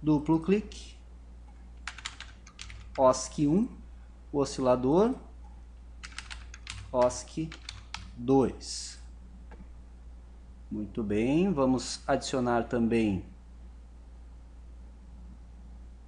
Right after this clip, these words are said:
as labels dos, das conexões analógicas.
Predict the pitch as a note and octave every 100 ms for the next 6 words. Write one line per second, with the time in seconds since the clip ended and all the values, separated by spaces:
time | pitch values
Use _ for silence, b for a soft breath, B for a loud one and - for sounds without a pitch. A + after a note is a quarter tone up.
0 | - C#3 A#2 A#2+ B2 A#2+ A2+ G2 - -
1 | - - - - - - - - - -
2 | - - - - - - B B B B
3 | - - - - - - - - - C3+
4 | B2 - - - - - C#3+ C3 - C#3
5 | C3 - B2+ B2 - - D3+ D#3+ D3+ A#2
6 | A2+ A#2+ - G#3 -